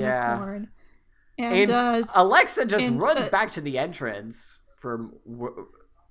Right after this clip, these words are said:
Speaker 1: Well, like, before that, so, first of all, we got, uh, Ro-, Romy, who, despite having a bow and arrow, does not immediately just, like, shoot one in the heart
Speaker 2: <laughs>
Speaker 1: of, uh,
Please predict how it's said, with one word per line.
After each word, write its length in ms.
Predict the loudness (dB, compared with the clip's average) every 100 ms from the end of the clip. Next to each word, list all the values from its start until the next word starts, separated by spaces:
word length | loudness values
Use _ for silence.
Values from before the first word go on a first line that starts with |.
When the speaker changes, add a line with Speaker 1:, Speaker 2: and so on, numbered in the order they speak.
| -10 2
Speaker 1:
Well, 320 | 4 4 4
like, 280 | 2 2 2
before 460 | 0 0 2 2
that, 360 | 4 2 2 0
so, 540 | -4 0 2 2 0 -8 _ -20 _ _ _ -4
first 320 | -2 0 4
of 100 | 6
all, 280 | 8 6 4
we 140 | 0 2
got, 420 | 4 4 4 2
uh, 340 | 2 2 0 -4 -10 _ _ _ _ _ -10
Ro-, 300 | 0 0 0 -4 _ _ _ _ _ _ -10
Romy, 680 | 0 4 6 4 0 -2 -4 -4
who, 340 | -2 2 2 2
despite 440 | -2 0 4 4 4
having 380 | 2 2 0 -2
a 40 |
bow 280 | 0 4 4
and 120 | 2
arrow, 340 | 0 -2 -2 -2
does 240 | -4 -4
not 360 | -2 2 2 2
immediately 680 | -2 -2 -2 0 0 0 -4
just, 240 | -4 -6
like, 160 | -6 -6
shoot 380 | -6 -2 -2 -2
one 280 | -2 -2 -4
in 120 | -4
the 80 | -4
heart 300 | 2 4 4
Speaker 2:
<laughs> 160 | 4
Speaker 1:
of, 280 | 4 2 0
uh, 280 | -2 -2